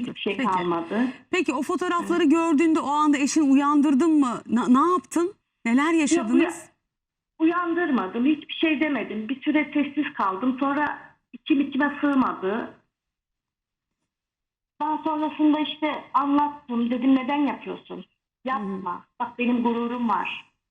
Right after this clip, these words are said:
Speaker 1: Ben erkeğimdir, yıkanırım, gelirim, biter." Ee,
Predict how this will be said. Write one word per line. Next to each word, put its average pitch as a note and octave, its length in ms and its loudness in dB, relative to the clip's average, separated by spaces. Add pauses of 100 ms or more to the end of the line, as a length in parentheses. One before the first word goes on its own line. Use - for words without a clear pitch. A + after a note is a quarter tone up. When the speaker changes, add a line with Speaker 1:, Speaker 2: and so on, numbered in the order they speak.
(200)
Speaker 1:
Ben C#4 120 -2
erkeğimdir, C#4 540 0
yıkanırım, B3 540 0
gelirim, B3+ 340 2
biter." G#3 440 -4 (1600)
Ee, - 40 -6